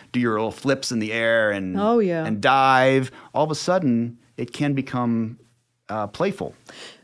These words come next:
Speaker 2: Well, and when we were talking about mental constructs and how strong they are, and how when something happens to change it suddenly, you, you, you feel uprooted. You know, I, I
Speaker 1: Mm.
Speaker 2: describe myself as a plant that was pulled out of the ground, and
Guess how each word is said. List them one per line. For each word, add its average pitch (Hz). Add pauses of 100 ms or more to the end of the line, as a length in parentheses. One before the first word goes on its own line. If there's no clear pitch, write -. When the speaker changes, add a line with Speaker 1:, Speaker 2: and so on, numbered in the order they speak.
Speaker 2:
Well, 269
and 240
when 220
we 262
were 233
talking 233
about 190
mental 208
constructs 160
and 190
how 185
strong 220
they 160
are, -
and 190
how 190
when 190
something 196
happens 185
to -
change 214
it 160
suddenly, 160
you, 180 (160)
you, 180
you 185
feel 185
uprooted. 262
You 180
know, 170
I, 165 (100)
I 165
Speaker 1:
Mm. 170
Speaker 2:
describe 185
myself 180
as 170
a 160
plant 196
that 180
was 180
pulled 180
out 175
of 165
the -
ground, 165
and 165